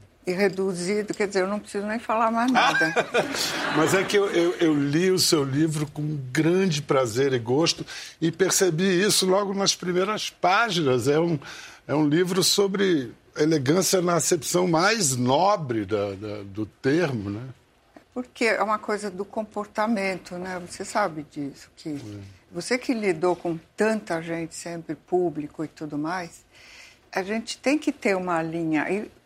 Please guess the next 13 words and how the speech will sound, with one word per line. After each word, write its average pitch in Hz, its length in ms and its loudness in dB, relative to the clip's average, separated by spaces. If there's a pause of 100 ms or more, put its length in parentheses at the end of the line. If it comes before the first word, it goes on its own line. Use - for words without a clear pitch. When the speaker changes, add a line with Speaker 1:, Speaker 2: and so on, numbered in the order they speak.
(120)
Speaker 1:
não 359 160 -16
é 392 100 -14
que - 180 -8
tem 175 360 -2
que 165 180 -14
ter. - 320 -6 (380)
Eu 302 180 0
acho 269 220 0
que - 160 -12
é - 20 -6
muito 220 460 0
importante 226 680 -2
você, 196 640 0